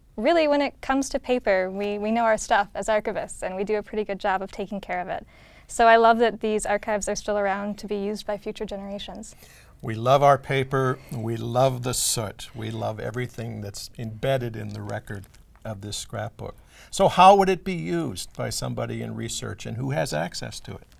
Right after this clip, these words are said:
Speaker 1: These scrapbooks are really the only record we have of what the orchestra was doing in its early days. Many of those records weren't kept or weren't preserved. So many researchers use these scrapbooks to learn a little bit more about that history.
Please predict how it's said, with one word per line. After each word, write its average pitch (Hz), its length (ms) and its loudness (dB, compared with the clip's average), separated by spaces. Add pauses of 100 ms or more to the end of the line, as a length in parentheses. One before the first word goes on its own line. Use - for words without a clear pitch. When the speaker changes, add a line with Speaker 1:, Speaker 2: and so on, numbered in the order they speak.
(320)
Speaker 1:
These 277 280 2
scrapbooks 247 500 2
are 220 160 2
really 240 240 2
the 226 160 0
only 226 260 0
record 202 380 -2
we 202 160 -2
have 196 420 -2
of 185 140 -6
what 180 120 -6
the 196 100 -6
orchestra 185 500 -4
was 175 220 -6
doing 185 640 -4
in 196 160 -8
its 180 200 -8
early 190 280 -2
days. 185 420 -2
Many 220 240 0
of 208 80 -2
those 196 240 -2
records 202 380 -4
weren't 190 240 -10
kept - 420 -6
or 202 100 -4
weren't 190 280 -12
preserved. 190 600 -4 (340)
So 226 320 2
many 233 260 2
researchers 226 600 0
use 208 180 -2
these 190 200 -4
scrapbooks 190 560 -4
to 214 100 -6
learn 190 180 -6
a 190 60 -10
little 196 180 -6
bit 196 220 -8
more 196 180 -4
about 190 300 -6
that 190 160 -10
history. - 520 -8